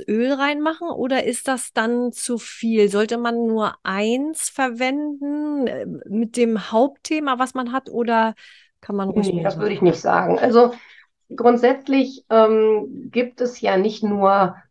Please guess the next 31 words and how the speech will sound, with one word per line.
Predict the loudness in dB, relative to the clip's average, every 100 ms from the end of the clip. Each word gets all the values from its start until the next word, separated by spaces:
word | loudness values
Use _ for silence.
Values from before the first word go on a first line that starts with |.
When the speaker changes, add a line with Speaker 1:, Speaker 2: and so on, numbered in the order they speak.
| _ -2
Speaker 2:
Einzelöle, | 2 4 2 -2 0 2 4 2
sondern | 0 -2 -2
es | -4
gibt | -4 -4 -4
auch | -2
Mischungen. | 2 4 4 4 4 4 2 0 -2
Speaker 1:
Mhm. | -2 -2 -2 -2
Speaker 2:
Ne? | 0 0 -2 -16 -20 -20 _ 0
Dadurch, | 2 2 0
dass | 0 0
es | -2
Mischungen | 6 6 6 0 0
gibt | 0 -2
für | -6 -4
bestimmte | -4 -2 -2 0 -2
Themen, | -2 0 0 -2 -8 -2
eine | 0 2
Atemwegsmischung, | 0 0 0 -2 -2 0 0 0 -2
eine | 0
Verdauungsmischung, | 0 2 4 4 2 0 0 2 2 2 0 -8 -20 _ _
ähm, | -4 -2 0
aber | 2 2 2
eben | 2 2
auch | 2
im | 2 2
emotionalen | 4 2 0 -4 -2 2 2 2 0
Bereich | -2 -2 -2 -2
beispielsweise | -4 -4 -8 -2 0 0
eine | 2 2 2
erdende | 2 2 2 0 0
Mischung. | 0 0 0 -2